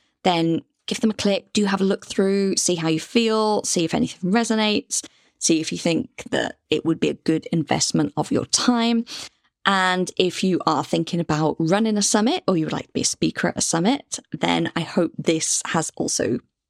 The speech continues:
been useful and given you some ideas of what you should be thinking about. So once again, the links are gonna be in the show notes. Also,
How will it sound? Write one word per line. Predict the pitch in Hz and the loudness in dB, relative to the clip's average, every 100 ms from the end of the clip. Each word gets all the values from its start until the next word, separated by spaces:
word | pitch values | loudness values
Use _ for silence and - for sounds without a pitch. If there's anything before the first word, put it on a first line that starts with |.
| _ | _
been | - 247 | 0 2
useful | 226 214 - 208 208 - | 2 0 2 0 0 -2
and | 165 156 | 0 0
given | 143 151 156 | 0 0 2
you | 151 147 - _ _ _ _ | 2 0 -4 _ _ _ _
some | - 185 - | -2 0 0
ideas | 180 - 165 165 160 - | 0 2 2 2 0 0
of | 160 160 156 - | 0 0 -2 -10
what | - 175 - | -4 -2 0
you | |
should | 190 208 | 0 0
be | 226 | 0
thinking | - 262 - 381 | 0 -2 0 0
about. | 208 170 - - _ _ _ _ _ _ _ - | 2 0 -4 -10 _ _ _ _ _ _ _ 0
So | 233 | 2
once | 254 240 | 2 0
again, | 240 247 240 | 2 2 2
the | 220 | 2
links | 226 214 - - | 2 0 -2 0
are | 185 185 | 0 2
gonna | 185 170 | 0 2
be | 165 | 0
in | - 160 | 2 0
the | - | 2
show | - 269 247 | 2 2 2
notes. | 240 233 - - - _ | 2 0 -2 -6 -6 _
Also, | 247 294 - 220 | 0 2 2 2